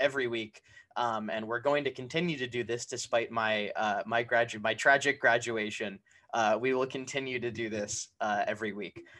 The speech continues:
Um, so, uh, for hypothet-, this is Hypothetically Speaking, I'm Vaughn Jones. I'm joined today by Kirsten, Nicole, and Gideon. Um, and we're all gonna have stories, so you're all gonna hear all of our voices. I say, let's get right down to it. Gideon, you have our first story today.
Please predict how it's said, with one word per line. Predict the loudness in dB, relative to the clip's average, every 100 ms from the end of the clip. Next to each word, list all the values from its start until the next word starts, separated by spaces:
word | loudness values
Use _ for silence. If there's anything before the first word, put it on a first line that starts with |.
| -8 0
Um, | 2 2 0 -2 -4 -6 -6
so, | 4 6 6 2 0 -2 0
uh, | 0 0
for | 4 4
hypothet-, | 4 2 -2
this | 0 2
is |
Hypothetically | 4 4 2 0 -4
Speaking, | -2 -2 -2 -4 0
I'm | 0 4
Vaughn | 4 4
Jones. | 2 0 -2 -4
I'm | -4 -4
joined | -6 -4
today | -2 -2
by | 0 -2
Kirsten, | -2 -4 -4 -4 -6
Nicole, | -8 -8 -8 -10
and | -16 -8
Gideon. | -6 -2 -2 -4 -12 -20 -8
Um, | 0 0 0 -2
and | -4
we're | 2 6
all | 6
gonna | 4 0
have | 0 2 0 -2 -8
stories, | -4 0 2 2 2
so | -2
you're | 0
all | 0 0
gonna | -2
hear | -4 0
all | 2 0
of | -2
our | -4
voices. | -2 -4 -2 -4 -4 -4 0 2
I | 4
say, | 4 2 0 -2
let's | -6 -2
get | -2
right | -2 -2
down | -2 -4
to | -8 -12
it. | -8
Gideon, | -6 -6 -6
you | -6
have | -6
our | -4 -6
first | -10 -14
story | -12 -14 -14
today. | -14